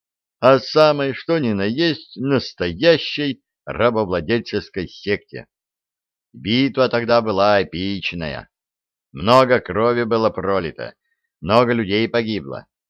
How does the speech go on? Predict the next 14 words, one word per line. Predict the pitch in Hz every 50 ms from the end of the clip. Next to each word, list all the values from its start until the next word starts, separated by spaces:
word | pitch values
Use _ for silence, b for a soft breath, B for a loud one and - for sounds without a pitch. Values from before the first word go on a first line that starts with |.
| _ _ _
много | - 113 135 147 143 139 156
пришельцев | 156 - 180 185 - - 131 117 110 - - 123 113
было | 110 123 120 123
уничтожено, | 123 123 123 120 - - - 120 120 117 107 110 110 113 113 117 117 _ _ _ _ _ _ _ _ -
ну | - 73 90 127 175 220
и | 208 180 131
много | 82 73 78 104 139 156 185 190
глупостей | 165 147 123 107 85 - 87 90 87 - - 92 92
было | 73 80 95 113 143 160
сделано. | 151 120 101 76 78 78 62 58 - 64 65 - - 117 _ _ _ _ _ _ _ _ _ _ _ _ _ _ _ _ _ _ _ _
Секта | - - 120 113 - - - 110 107 104 95 92
не | 110 110
хотела | 101 - 113 117 90 113 104 92 87 90
отдавать | 90 78 65 65 101 113 139 156 156 - _ _